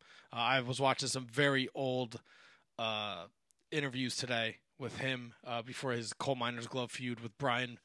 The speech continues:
Lee with a very young, uh, Tammy Sitch. Uh, it's quite entertaining. Uh, and it's funny to see all these guys in S M W and then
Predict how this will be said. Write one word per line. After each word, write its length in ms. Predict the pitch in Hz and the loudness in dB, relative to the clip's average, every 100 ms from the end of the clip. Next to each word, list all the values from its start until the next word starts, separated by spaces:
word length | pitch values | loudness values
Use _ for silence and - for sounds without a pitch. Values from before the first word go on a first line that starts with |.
| _ | _
Lee 340 | 131 131 123 107 | -6 -2 -2 -2
with 100 | 117 | -6
a 60 | 123 | -6
very 260 | 113 131 123 | 0 2 2
young, 380 | 123 120 117 - - - - - - | 0 -2 -6 -14 -20 -20 -20 -20 -14
uh, 200 | 113 95 | -10 -8
Tammy 540 | - 127 120 113 104 - - - - | -4 -2 -2 -6 -10 -18 -20 -16 -6
Sitch. 540 | - 120 113 - - - _ - - - - | -4 -2 -2 -4 -6 -12 _ -20 -20 -20 -14
Uh, 140 | 120 117 | -12 -8
it's 140 | 113 | -6
quite 300 | - 165 139 104 | 0 2 2 2
entertaining. 580 | 123 117 123 117 110 - _ - - - | -2 -4 -6 -6 -8 -10 _ -20 -20 -12
Uh, 180 | 117 98 | -6 -4
and 100 | 135 | -2
it's 120 | - | -2
funny 280 | 151 139 131 | 0 0 0
to 80 | 120 | -2
see 200 | - 123 | 0 0
all 120 | 120 | -2
these 180 | 120 113 | -4 -4
guys 260 | 123 117 | -2 -2
in 80 | 120 | -2
S 120 | 113 | -4
M 120 | 123 120 | -4 -2
W 360 | 117 113 117 | -2 -2 -4
and 80 | 113 | -4
then 220 | 113 110 | -6 -6